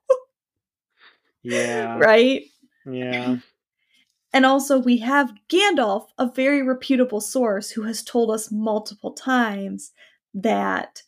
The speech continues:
Speaker 1: Right.
Speaker 2: Butterbur is very forgetful.
Speaker 1: Yes. Although I will say, to play devil's advocate here.
Speaker 2: You asked the question, now
Speaker 1: I
Speaker 2: you're
Speaker 1: know,
Speaker 2: playing
Speaker 1: I know.
Speaker 2: devil's advocate.
Speaker 1: I know, I know. Uh, <laughs> Gandalf does trust Saruman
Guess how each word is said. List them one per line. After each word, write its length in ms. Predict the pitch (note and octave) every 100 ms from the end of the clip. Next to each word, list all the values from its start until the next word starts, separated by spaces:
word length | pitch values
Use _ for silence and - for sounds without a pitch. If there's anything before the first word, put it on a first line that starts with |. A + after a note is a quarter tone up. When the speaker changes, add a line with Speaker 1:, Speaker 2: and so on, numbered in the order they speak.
| _ _ _ -
Speaker 1:
Right. 480 | G#3 G#3 C#3 A#2+ D#3+
Speaker 2:
Butterbur 520 | A#3+ A#3 G#3+ G#3 -
is 200 | B3+ A#3+
very 360 | G3+ B3+ A3+ G#3+
forgetful. 880 | G#3+ A3 A3+ G#3 - F#3+ - - _ _ _ _ _ _ -
Speaker 1:
Yes. 400 | A#2+ - - - -
Although 180 | A#2+
I 100 | C3+
will 140 | C#3+ D3+
say, 480 | D3 B2+ G2+ F#2+ G#2 C3+ _ -
to 60 |
play 160 | - A2
devil's 340 | G2+ G2 F#2
advocate 420 | G2+ F2 - - E2
here. 300 | E2+ E2+ - _ _ _ _
Speaker 2:
You 200 | A#3+ E4
asked 260 | D4 C#4+ D4
the 80 | B3
question, 460 | C4 C4+ D#4 C4
now 80 | A3+
Speaker 1:
I 60 | B3
Speaker 2:
you're 80 | G3
Speaker 1:
know, 60 | D3
Speaker 2:
playing 160 | C4
Speaker 1:
I 20 | B3
know. 60 |
Speaker 2:
devil's 280 | A#3 A#3+ B3+
advocate. 580 | - A#3 - - D4 C#4
Speaker 1:
I 160 | C#3+ C3+
know, 120 | A2
I 220 | G2 B2+
know. 160 | G#2+ A#2 _ - - _ -
Uh, 420 | C3+ C3+ B2 B2+ - -
<laughs> 1300 | F3 D3+ - - - - _ _ _ - A3 A3 F#3
Gandalf 480 | C#3 D3+ F#3 E3 A#2+
does 380 | - C3+ C#3 B2
trust 380 | - B2+ A2+ -
Saruman 640 | A2 G2 D2+ C#2 D#2 F2